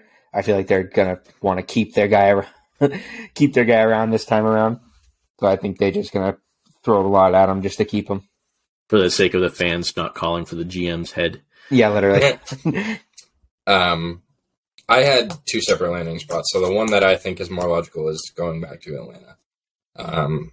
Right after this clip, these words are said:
Speaker 3: I don't think they're gonna get a guy like Trey Turner. I don't think they're gonna get a guy like Correa.
Speaker 1: No.
Speaker 3: So, and obviously they need a guy. So I think Dansby is a move that makes a lot of sense for them. Uh,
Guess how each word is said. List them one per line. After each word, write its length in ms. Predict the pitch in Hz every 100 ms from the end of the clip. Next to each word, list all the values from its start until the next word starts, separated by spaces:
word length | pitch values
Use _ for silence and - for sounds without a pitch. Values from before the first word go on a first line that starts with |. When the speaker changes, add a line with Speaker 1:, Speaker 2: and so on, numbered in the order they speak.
| -
Speaker 3:
I 80 | 82
don't 160 | 85
think 160 | 85 82
they're 100 | 85
gonna 160 | 87 85
get 140 | 85
a 20 |
guy 140 | 87 87
like 160 | 85
Trey 160 | - 82
Turner. 340 | - 82 80
I 60 | 80
don't 100 | 82
think 200 | 87 85
they're 100 | 85
gonna 160 | 85
get 100 | 85 85
a 40 |
guy 160 | 87 87
like 180 | 85
Correa. 520 | - 85 78 78 78 - - -
Speaker 1:
No. 180 | 73 -
Speaker 3:
So, 600 | - 87 85 80 78 - - - - -
and 320 | 82 80 78 69 -
obviously 380 | 82 80 - 85
they 140 | 82
need 200 | 80 85
a 40 | 82
guy. 440 | 87 87 82 82 _ _ _ _
So 380 | - - 76 78
I 100 | 80
think 280 | - 76 - _ -
Dansby 460 | 78 90 85 85 85
is 120 | 82
a 40 | 87
move 240 | 78 76
that 260 | 78 76 - _ _ _ _ _
makes 320 | - 87 73 - - -
a 40 | 80
lot 180 | 78
of 80 | 73
sense 220 | - 71 -
for 100 | 78
them. 160 | 69 - _ _ _ - _ _ _ _
Uh, 280 | - 92 156